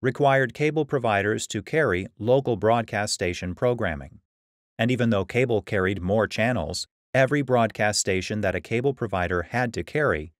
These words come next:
meant one other programming source that the cable provider couldn't carry. Turner and other cable providers sued the Federal Communications Commission, or the F C C, arguing that the act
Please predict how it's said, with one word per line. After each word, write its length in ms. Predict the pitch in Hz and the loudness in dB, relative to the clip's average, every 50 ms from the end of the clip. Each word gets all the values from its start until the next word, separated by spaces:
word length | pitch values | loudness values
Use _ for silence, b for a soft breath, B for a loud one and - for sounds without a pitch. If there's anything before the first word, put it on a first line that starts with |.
| _ _ - - | _ _ -6 -2
meant 300 | 110 120 123 120 - - | 0 0 0 -2 -2 -2
one 260 | 104 110 135 156 151 | 0 0 0 0 0
other 300 | - 117 127 113 110 95 | 0 0 0 2 0 -2
programming 560 | - - 139 156 160 139 123 107 95 87 85 | 0 0 0 2 4 2 2 2 2 0 -2
source 480 | 80 - 95 82 73 73 71 - - - _ _ - | -2 -2 -2 -2 -4 -4 -6 -8 -8 -10 _ _ 0
that 160 | 107 104 98 | 0 0 0
the 80 | - 98 | 0 -6
cable 320 | - - 117 113 110 107 | -2 0 0 0 0 -2
provider 540 | 95 - 107 98 107 101 98 98 98 92 92 | -2 -2 -2 0 0 0 0 0 -2 -2 -2
couldn't 380 | - - 143 135 113 92 78 - | -2 0 0 2 2 0 -6 -6
carry. 400 | - 101 78 71 71 67 - _ _ _ _ _ _ _ _ _ _ _ _ _ _ _ _ _ _ _ _ _ - | -6 -6 -6 -6 -6 -12 -16 _ _ _ _ _ _ _ _ _ _ _ _ _ _ _ _ _ _ _ _ _ -6
Turner 540 | - - 202 202 170 123 98 98 110 135 - - | 0 2 4 4 4 4 4 2 2 -2 -4 -2
and 220 | - 123 127 123 | 0 0 2 4
other 240 | 127 135 120 117 104 | 2 2 4 2 0
cable 320 | - - 123 117 127 131 | 2 2 2 2 2 0
providers 640 | - - 101 90 90 80 80 80 87 98 113 - - _ _ - | 0 0 0 0 0 0 0 -2 -2 -4 -4 -6 -8 _ _ -8
sued 480 | - - - 175 185 151 120 113 113 | -4 0 4 4 6 6 4 2 2
the 100 | 113 117 | 0 -2
Federal 380 | 104 - - 143 151 160 160 147 | 0 2 2 2 4 2 0 0
Communications 720 | - 143 120 104 101 104 - - 139 147 - - 110 92 | 0 -2 -2 -2 -2 -2 -2 -2 -2 -2 0 -2 -4 -4
Commission, 560 | - - 92 85 76 73 - 78 73 - - - _ _ _ | -4 -4 -4 -4 -4 -6 -6 -8 -10 -12 -16 -20 _ _ _
or 160 | - 110 110 | 0 2 2
the 140 | 101 110 110 | 2 2 2
F 100 | 95 92 | 2 0
C 240 | - - - 95 90 | 0 0 -2 -2 -2
C, 400 | 87 - - 117 95 71 - - _ _ _ _ _ _ _ _ _ _ _ _ - | 0 0 0 0 -2 -4 -6 -14 _ _ _ _ _ _ _ _ _ _ _ _ 0
arguing 480 | - 147 175 170 180 175 165 151 143 | 2 2 4 4 2 2 2 2 2
that 220 | 123 127 120 117 - | 4 4 2 2 2
the 160 | 123 113 - | 0 -2 0
act 420 | - 160 151 98 87 98 - - | 0 0 0 0 -2 -2 -6 -12